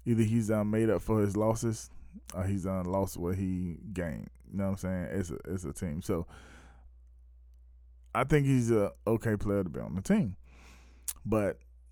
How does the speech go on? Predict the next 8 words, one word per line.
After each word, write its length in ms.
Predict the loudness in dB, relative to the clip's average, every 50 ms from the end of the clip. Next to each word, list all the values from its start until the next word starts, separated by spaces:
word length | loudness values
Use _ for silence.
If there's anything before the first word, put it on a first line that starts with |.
| -8 -4
he 160 | -2 0 0
also 360 | 0 0 0 0 0 0 0
needs 720 | 0 0 -2 -2 -4 -4 -6 -12 -14 -12 -12 -12 -10 -12 -14 -18 -18 -20 -18 -10
to 160 | -2 -2 -2 0
be 500 | 2 0 2 2 0 0 -2 -2 -4 -8 -12 -18 -20 -20 -18 -12 -4
with 240 | 0 0 0 0 -2 -8 -16 -16 -16 -16 -18 -10 -6
his 160 | -6 -4 -4
stars, 560 | -2 0 0 0 0 -2 -4 -8 -12 -14